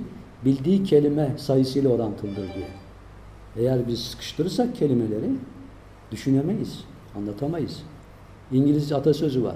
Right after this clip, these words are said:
"İngilizce bahtiyar dildir. Çünkü onda her dilden kelime vardır." diye sahip çıkıyorlar. Binlerce kelimeye sahip çıkıyorlar. Biz onu atalım, bunu atalım,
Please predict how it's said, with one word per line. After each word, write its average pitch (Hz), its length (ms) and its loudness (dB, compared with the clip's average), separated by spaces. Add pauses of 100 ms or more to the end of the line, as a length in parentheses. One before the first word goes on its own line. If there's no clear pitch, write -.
(140)
"İngilizce 160 500 0
bahtiyar 156 540 0
dildir. 160 420 -2 (560)
Çünkü 165 320 -2
onda 170 360 2
her 214 260 6
dilden 170 340 4
kelime 185 360 6
vardır." 123 300 2 (120)
diye 214 160 -2 (180)
sahip 220 340 2
çıkıyorlar. 120 460 -4 (960)
Binlerce 156 460 2
kelimeye 151 360 -2
sahip 170 300 -6
çıkıyorlar. 120 320 -4 (500)
Biz 208 160 -2 (180)
onu 214 360 0
atalım, 175 460 -2
bunu 190 240 -2
atalım, 190 420 -6